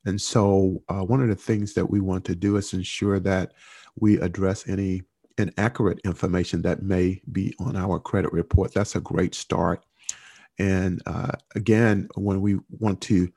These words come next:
observe what our credit score is, just simply go out and get your free report at annual credit report dot com. It does not require the use of a credit card in order to get it. It's something that's provided free to,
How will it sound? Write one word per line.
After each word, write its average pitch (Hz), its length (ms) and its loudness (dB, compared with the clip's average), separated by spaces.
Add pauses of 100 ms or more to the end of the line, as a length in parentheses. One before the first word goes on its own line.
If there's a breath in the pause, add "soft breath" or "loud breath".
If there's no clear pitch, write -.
(360)
observe 95 520 0
what 101 400 2
our 90 200 0
credit 90 380 -2
score - 340 -6
is, 92 200 -4
just 107 200 0
simply 117 300 0
go 101 340 2
out 95 220 -2
and 95 100 -8
get 92 220 -4
your 85 100 -2
free 104 280 0
report 95 480 0
at 90 200 -8
annual 95 380 -2
credit 92 320 -4
report - 380 -6
dot 98 260 -4
com. 95 320 -2
It - 120 -8
does 113 260 2
not 104 280 -2 (460 loud breath)
require 95 480 -2
the 90 100 -2
use 92 400 -2
of 90 160 -4
a 92 60 -4
credit 90 400 -4
card 92 340 -6
in 85 140 -6
order 87 240 -2
to - 160 -10
get 95 260 2
it. - 160 -6 (560 loud breath)
It's - 120 -6
something 95 360 2
that's 85 160 0
provided 85 600 -2 (420 soft breath)
free 107 320 4
to, 87 480 0